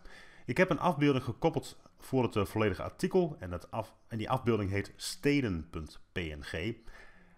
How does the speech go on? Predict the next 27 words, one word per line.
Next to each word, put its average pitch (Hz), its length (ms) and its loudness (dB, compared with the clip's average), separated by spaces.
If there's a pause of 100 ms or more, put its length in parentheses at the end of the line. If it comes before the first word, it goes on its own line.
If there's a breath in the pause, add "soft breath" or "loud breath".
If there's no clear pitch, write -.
En 113 240 0
die 101 160 0
afbeelding 110 480 2
is 104 180 -8
dus 90 240 -4
voor 98 240 -2
mijn 85 180 -4 (480)
artikel - 480 -2
steden, 117 640 -2
eh, 80 80 -10 (120)
het - 200 -14
plaatje 87 460 -2 (160)
wat - 200 -12
je 71 220 -14
hier 67 300 -12
ziet. - 420 4 (260)
Dus 117 140 4
op 107 100 2
die 151 100 8
manier 135 340 8
kun 160 180 6
je 151 120 4
in 120 160 2
Joomla 113 500 4
aan 117 240 0
artikelen 92 520 -4 (140)
afbeeldingen 85 640 -2